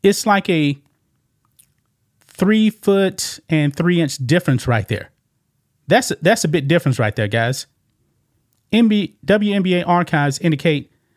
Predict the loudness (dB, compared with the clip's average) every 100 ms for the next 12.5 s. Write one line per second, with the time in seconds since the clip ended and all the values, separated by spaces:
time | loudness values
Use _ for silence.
0 | _ _ -2 -2 0 0 0 -2 2 2
1 | 0 -6 _ _ _ _ _ 0 0 2
2 | 0 2 0 -2 -2 0 0 0 -2 -2
3 | 0 0 -2 -2 -2 -2 0 0 0 -4
4 | -10 _ _ -2 -2 0 -2 0 0 0
5 | 0 0 -4 -10 -14 _ _ _ _ _
6 | _ -8 0 2 2 -2 0 0 0 0
7 | 0 0 2 0 -4 -12 _ _ _ -2
8 | 0 0 0 -2 0 0 0 -2 -4 -2
9 | -2 0 0 0 -2 0 0 0 -2 -2
10 | -6 _ _ _ _ _ _ _ _ -2
11 | 0 2 2 2 2 0 -2 0 0 0
12 | 0 -4 -8 -10 -14